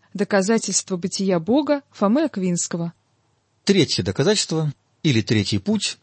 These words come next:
Speaker 2: который, как пишет Фома Аквинский,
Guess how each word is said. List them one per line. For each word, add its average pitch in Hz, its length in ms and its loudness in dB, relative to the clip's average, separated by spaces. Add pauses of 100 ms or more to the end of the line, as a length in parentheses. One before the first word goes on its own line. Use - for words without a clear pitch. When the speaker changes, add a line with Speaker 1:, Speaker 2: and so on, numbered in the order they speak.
(200)
Speaker 2:
который, 196 380 2
как 160 240 -4
пишет 156 400 -2
Фома 143 380 0
Аквинский, 131 600 -4